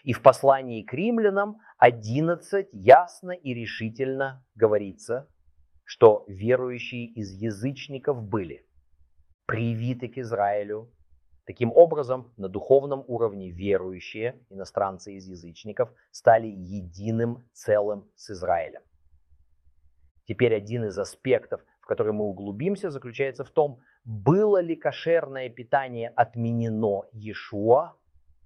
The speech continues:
или оно все еще действует, и если оно все еще действует, кто обязан ему следовать?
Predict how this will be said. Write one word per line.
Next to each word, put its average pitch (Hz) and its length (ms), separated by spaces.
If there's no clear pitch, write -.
или 175 180
оно 127 240
все 135 220
еще 117 260
действует, 131 760
и 127 60
если 123 320
оно 123 220
все 117 220
еще 104 260
действует, 98 720
кто 151 240
обязан 135 420
ему 113 240
следовать? 87 580